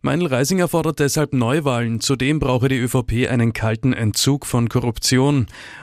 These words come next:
Außerdem lässt die neos Chefin mit einer schärferen Migrationslinie aufhorchen.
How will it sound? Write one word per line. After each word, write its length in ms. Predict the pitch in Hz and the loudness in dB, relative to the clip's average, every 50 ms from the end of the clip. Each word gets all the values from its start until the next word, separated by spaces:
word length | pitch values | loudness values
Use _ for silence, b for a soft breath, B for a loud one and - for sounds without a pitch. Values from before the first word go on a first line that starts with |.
| B | B
Außerdem 460 | B - 165 160 214 196 156 139 135 131 | B -2 0 2 2 2 2 2 2 2
lässt 180 | 127 123 - | 2 0 0
die 80 | - 147 | 0 0
neos 260 | 135 139 151 170 - | 2 2 2 0 0
Chefin 360 | - 147 147 139 - 175 170 | 0 0 0 0 0 0 0
mit 100 | 165 139 | 0 2
einer 220 | 143 139 143 147 131 | 2 2 2 2 2
schärferen 520 | - 127 117 120 - - 135 139 135 127 | 2 0 0 0 0 0 0 2 2 2
Migrationslinie 1080 | 131 131 - 127 127 120 - - 123 110 127 165 151 - 135 120 113 120 123 123 120 104 | 2 2 2 0 0 0 -2 -2 -2 0 0 0 0 0 2 2 4 4 4 4 2 2
aufhorchen. 680 | 110 117 113 - 127 123 117 104 - 147 139 123 | 0 -2 0 0 0 0 0 -2 -2 0 0 0